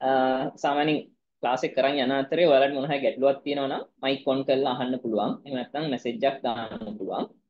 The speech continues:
එතකොට මේ අපි එහෙම ඉන්ටරැක්ට් වෙලා වැඩේ කරගෙන යමු. නැත්නම් ඔද මේ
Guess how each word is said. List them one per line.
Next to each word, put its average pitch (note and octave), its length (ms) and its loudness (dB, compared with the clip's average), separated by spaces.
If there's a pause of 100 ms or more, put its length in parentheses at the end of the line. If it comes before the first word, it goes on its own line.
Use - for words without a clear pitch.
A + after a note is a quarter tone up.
(160)
එතකොට C3 220 2 (220)
මේ A2 380 -2
අපි A2+ 180 -2
එහෙම C3+ 140 2 (240)
ඉන්ටරැක්ට් A#2 380 0
වෙලා C#3+ 280 4 (160)
වැඩේ B2 220 2
කරගෙන B2 340 -2
යමු. B2+ 300 -2
නැත්නම් C3+ 380 -2
ඔද B2 180 0
මේ G#2 180 -4